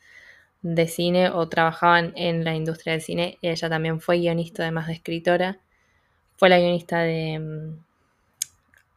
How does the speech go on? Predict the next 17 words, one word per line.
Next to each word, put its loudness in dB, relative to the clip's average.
a 0
Cuando -2
Harry 0
conoció -2
a -4
Sally. 2
O -6
sea, 0
fue -4
muy, 8
muy, 0
muy, -2
em, -10
importante 2
en -4
el -4
ámbito. -2